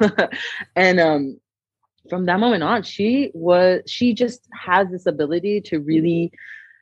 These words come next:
make you feel, uh, a dis-, in, you know, in spite of all that fluff around her, all that glitter and glow and, and, and that they prep you for,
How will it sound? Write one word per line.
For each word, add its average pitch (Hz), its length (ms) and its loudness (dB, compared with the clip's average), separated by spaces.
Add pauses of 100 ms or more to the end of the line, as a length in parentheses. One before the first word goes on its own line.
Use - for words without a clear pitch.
(160)
make 160 280 0
you 185 160 4
feel, 175 580 4
uh, 151 180 4 (240)
a 165 100 0
dis-, 165 360 -4
in, 175 420 0
you 175 160 0
know, 156 80 0
in 151 100 -2
spite 190 160 0
of 151 80 -2 (100)
all 185 500 2
that 151 360 -2 (1160)
fluff 170 300 -6
around 151 320 -4
her, 143 180 -4
all 147 160 2
that 147 240 0 (300)
glitter 156 420 2
and 135 140 -2
glow 151 320 4
and, 139 240 -2
and, 139 340 -6
and 143 80 -6
that 117 160 -2
they 127 100 0
prep - 280 -4
you 151 80 -2
for, 135 400 -4